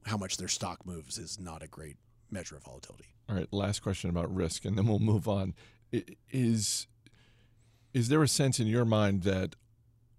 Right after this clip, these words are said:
Speaker 2: when it comes to small caps, all industries are equal, or
Speaker 1: Mm.
Speaker 2: do you look at a five hundred million dollar energy company is more or less risky than a five hundred million dollar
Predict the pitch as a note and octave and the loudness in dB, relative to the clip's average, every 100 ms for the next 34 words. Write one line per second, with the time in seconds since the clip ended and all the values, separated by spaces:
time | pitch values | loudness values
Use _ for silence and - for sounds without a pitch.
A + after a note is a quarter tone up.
0 | _ - A2 A2 A2+ G2+ - G2+ G2+ G2+ | _ -2 -2 2 0 -2 0 0 2 0
1 | F#2 - - _ _ _ _ - A#2 A2+ | 0 -4 -16 _ _ _ _ 2 2 4
2 | A2 G#2 A2 G#2+ G2 - B2 F3 F3 - | 0 -2 -2 0 0 -2 -2 -2 -4 -2
3 | G#2+ G#2 G2+ G2+ G2 F#2 A#2+ B2 A2+ A#2 | 2 4 6 4 0 2 4 4 4 2
4 | B2 G#2+ G2 - - _ _ - - C#3 | 4 2 0 -8 -20 _ _ -8 0 2
5 | E3 D#3 C3+ A#2 B2 A2+ G#2 G2+ G#2 G2+ | 4 2 2 2 2 2 2 2 2 2
6 | G2+ F2+ - _ _ _ _ C3+ B2+ A2 | 0 -4 -8 _ _ _ _ 0 0 0
7 | G#2 F#2 G#2 F2 F2 F2 E2 D#2+ - - | -2 0 0 0 -2 -2 -2 -6 -16 -20
8 | - - _ _ A#2+ A2 G#2 G2 - A2 | -20 -20 _ _ 0 2 2 0 -4 -2
9 | G#2+ A#2+ A2+ G#2+ G2+ G#2 - G#2+ G#2+ - | 2 4 4 4 4 0 0 0 -2 0
10 | G2+ F2+ G2 F#2+ G2 - - A2 G#2 A2 | -2 0 -2 -2 -2 -6 0 0 2 0
11 | G#2 F#2 F#2+ G2 F#2 F#2 F2 F#2 F2+ F2+ | 0 2 0 0 0 2 2 2 0 -2
12 | F2+ | -4